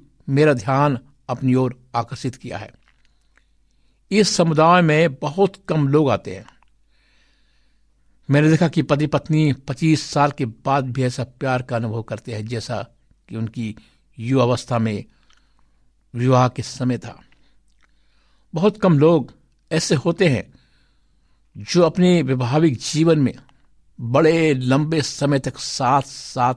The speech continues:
रहते हैं। ऐसे जोड़े प्रभु की ओर से आशीषित पाते हैं। मैं चाहता हूं कि हर पति-पत्नी अपने मनों में ये पक्का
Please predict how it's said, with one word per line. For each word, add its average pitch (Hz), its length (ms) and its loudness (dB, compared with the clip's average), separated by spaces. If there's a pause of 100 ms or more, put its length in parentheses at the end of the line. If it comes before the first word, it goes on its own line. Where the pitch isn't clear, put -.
रहते 110 280 -14
हैं। 113 160 -20 (1300)
ऐसे 139 400 2
जोड़े 139 500 0
प्रभु 131 360 -4
की - 140 -10
ओर 127 200 0
से - 160 -12 (100)
आशीषित 131 560 -4 (300)
पाते 104 260 -10
हैं। - 160 -18 (2000)
मैं 120 80 -4
चाहता 135 320 0
हूं 131 100 2
कि 127 80 -4
हर 139 260 2
पति-पत्नी 135 640 -4
अपने 131 280 -2
मनों 127 340 2
में 135 260 -2 (420)
ये 120 60 -10
पक्का 127 600 0